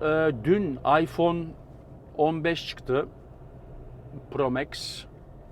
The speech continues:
Bir tera. Fiyatına baktım. İsviçre'de, e, direkt satışta bin, şimdi yalan söylemeyeyim, bin yedi yüz seksen altı frank.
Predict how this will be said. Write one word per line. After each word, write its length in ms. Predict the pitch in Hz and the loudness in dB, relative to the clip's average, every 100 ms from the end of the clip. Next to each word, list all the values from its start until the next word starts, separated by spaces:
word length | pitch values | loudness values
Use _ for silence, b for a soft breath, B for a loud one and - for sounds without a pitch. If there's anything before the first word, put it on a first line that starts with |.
| - 110 107 | -16 -8 -2
Bir 140 | 139 | -2
tera. 440 | 120 113 104 131 - - - - B B B B B | -2 -4 0 0 -2 -16 -18 -18 B B B B B
Fiyatına 500 | - 139 147 170 175 | 4 8 8 8 6
baktım. 380 | 151 120 - 156 | 6 4 2 -2
İsviçre'de, 720 | 139 175 165 139 120 139 160 165 - - - - - - - - - - - - - - - - 113 | -2 -4 -4 0 2 2 2 -2 -16 -16 -14 -14 -14 -16 -18 -18 -16 -16 -18 -20 -18 -18 -18 -10 -4
e, 800 | 110 113 113 113 113 113 113 110 | -2 0 0 -2 -2 -2 -2 -2
direkt 320 | 113 135 151 - | -2 0 0 -2
satışta 680 | 127 117 123 - 143 123 | -4 -4 -6 -2 -2 -2
bin, 400 | 110 151 147 139 | -2 -2 -2 -4
şimdi 300 | - 131 135 | -6 -6 -2
yalan 280 | 127 120 139 | 0 2 2
söylemeyeyim, 580 | 135 131 139 139 127 120 | 0 -2 -2 -2 -4 -4
bin 260 | 143 147 139 | -2 -2 -2
yedi 280 | 127 131 | -2 -2
yüz 460 | 147 131 147 - - | -2 -2 -4 -8 -4
seksen 400 | 131 123 - 131 | -2 -2 -4 -2
altı 380 | 123 120 - 151 | 0 0 0 0
frank. 480 | 139 139 117 - | 4 4 4 -4